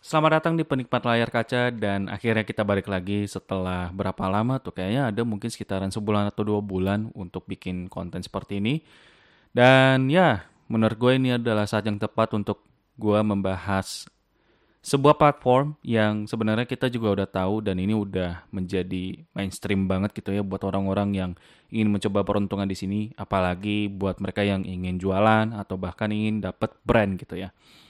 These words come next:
So, kita bakal ngebahas soal TikTok dan kenapa akhirnya gua secara pribadi atau mungkin juga Yopas gitu ya, yang memang dia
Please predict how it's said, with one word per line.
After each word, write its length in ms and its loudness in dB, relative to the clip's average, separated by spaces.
So, 560 4
kita 160 4
bakal 320 8
ngebahas 720 4
soal 320 6
TikTok 560 0
dan 560 2
kenapa 480 2
akhirnya 800 0
gua 560 2
secara 320 -2
pribadi 640 -2
atau 240 4
mungkin 320 2
juga 560 0
Yopas 400 0
gitu 160 -2
ya, 240 0
yang 320 -2
memang 400 0
dia 560 0